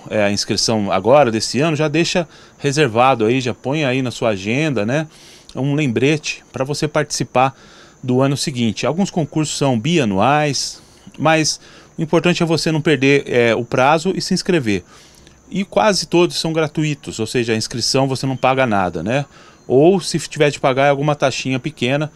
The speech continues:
que vale a pena você pagar se você tiver também uma foto bem legal. Beleza, pessoal? Olha,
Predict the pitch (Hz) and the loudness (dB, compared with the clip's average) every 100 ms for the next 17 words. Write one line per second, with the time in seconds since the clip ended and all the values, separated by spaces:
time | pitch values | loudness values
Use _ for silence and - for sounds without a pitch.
0 | - - - - 165 170 185 - 139 147 | -18 -20 -20 -10 -2 0 0 2 0 0
1 | 127 - 135 123 117 147 - 147 156 139 | -2 -4 0 0 2 0 -2 -4 -4 -2
2 | 123 131 - - - - - 123 135 127 | 0 0 -2 -20 -20 -20 -8 -4 0 -2
3 | - 123 123 113 131 135 95 78 67 - | 0 -2 -2 -2 0 0 0 -2 -4 -14
4 | - - - - - 131 196 151 120 - | -20 -20 -20 -20 -4 0 2 0 -4 0
5 | 104 - 156 104 | 0 2 2 2